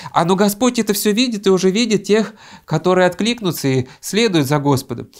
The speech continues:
И, в общем-то, Лука, евангелист, он здесь п-, п-, как бы прямо пишет, что, ну, вот они обратились, собственно говоря, они и были предоставлены к вечной жизни.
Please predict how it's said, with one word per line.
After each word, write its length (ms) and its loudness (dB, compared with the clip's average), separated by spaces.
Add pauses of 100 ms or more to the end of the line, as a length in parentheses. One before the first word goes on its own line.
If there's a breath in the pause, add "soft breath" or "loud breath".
(160 loud breath)
И, 200 -4
в 80 0
общем-то, 500 -2 (520 loud breath)
Лука, 640 2
евангелист, 640 0
он 120 0
здесь 280 -2
п-, 120 -16
п-, 520 -8
как 160 0
бы 80 -2
прямо 320 0
пишет, 300 -2
что, 220 -4
ну, 280 -4
вот 220 0
они 160 0
обратились, 600 0 (260 loud breath)
собственно 420 -6
говоря, 320 2
они 180 0
и 60 2
были 260 0
предоставлены 840 -2
к 120 -18
вечной 340 0
жизни. 420 0